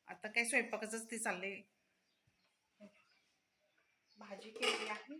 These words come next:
कांद्याची पात केली आणि इथं का मसूर, मसूर केला, जरा रस्सेदार मसूर,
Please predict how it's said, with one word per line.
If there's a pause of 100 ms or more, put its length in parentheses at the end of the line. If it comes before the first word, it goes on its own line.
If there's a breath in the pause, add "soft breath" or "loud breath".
(800)
कांद्याची
पात (100)
केली (1000)
आणि
इथं (960)
का (1400)
मसूर, (460)
मसूर
केला, (1000)
जरा
रस्सेदार
मसूर,